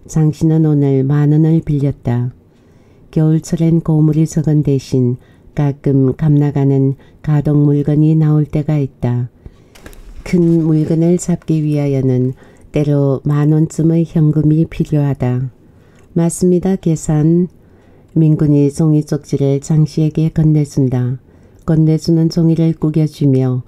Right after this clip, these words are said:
장씨는 빤히 민군을 바라본다. 맞아? 예. 정말이요? 예. 정말? 민군이 벌떡 의자에서 일어난다. 별로 화낸 기색도 없이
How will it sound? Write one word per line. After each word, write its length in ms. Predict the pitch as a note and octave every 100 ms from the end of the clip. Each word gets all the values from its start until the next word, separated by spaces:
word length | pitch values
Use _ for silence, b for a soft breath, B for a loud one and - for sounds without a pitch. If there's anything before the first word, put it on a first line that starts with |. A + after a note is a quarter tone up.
| B B B
장씨는 720 | D3+ D3 C#3 D3 C#3 C3+ C3
빤히 500 | C#3+ C#3+ D3 D3 C#3
민군을 580 | C#3+ D3 D3+ D3+ D#3+ D#3+
바라본다. 800 | - D3+ D3+ C#3 B2+ A#2+ A#2+ B2+ b b b b b
맞아? 680 | E3 D#3+ D#3 E3+ E3+ F#3 A3+ - _ _ -
예. 640 | D3 C#3+ D#3 D3+ B2 A#2 b b b b
정말이요? 880 | - D#3 D3+ D3 C#3 C#3+ D3+ F3+ G#3+ - b b b -
예. 720 | E3+ F#3 A3+ G#3 C#3+ A#2+ A2 - B B B
정말? 720 | - D#3+ D3+ D3 D3+ F3+ A3+ B3 - _ b b b b -
민군이 520 | D#3 D3+ D3+ D#3+ F3 -
벌떡 640 | E3+ D#3 C#3+ - C3 B2 -
의자에서 640 | D3 C3+ D3 C#3+ C#3+ D#3+
일어난다. 840 | - D#3+ D3+ C#3 C3 B2 B2 B2+ C3 B B B -
별로 480 | D3+ C#3+ C#3 C#3
화낸 460 | C#3 E3+ D#3+ D#3+ D#3
기색도 500 | D#3+ D3 D3 D3 C#3+
없이 520 | C3 - - C3+ C3+